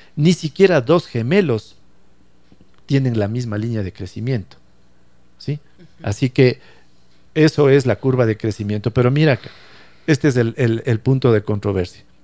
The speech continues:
Speaker 1: En el mismo carnet, lindo, que ahora tiene un, unas, unas,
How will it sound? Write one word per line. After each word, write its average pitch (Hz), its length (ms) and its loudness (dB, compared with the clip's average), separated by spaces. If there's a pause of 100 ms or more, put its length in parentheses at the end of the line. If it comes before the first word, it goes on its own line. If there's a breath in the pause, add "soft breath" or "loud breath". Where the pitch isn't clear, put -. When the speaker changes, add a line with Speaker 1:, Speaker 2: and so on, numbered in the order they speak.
(400 soft breath)
Speaker 1:
En 151 140 2
el 170 100 6
mismo 226 340 0
carnet, 135 480 0 (440)
lindo, 143 640 -2
que 110 100 -6
ahora 107 500 -2 (480 soft breath)
tiene 117 300 -6
un, 107 440 -8
unas, 107 540 -14 (320 soft breath)
unas, 98 580 -12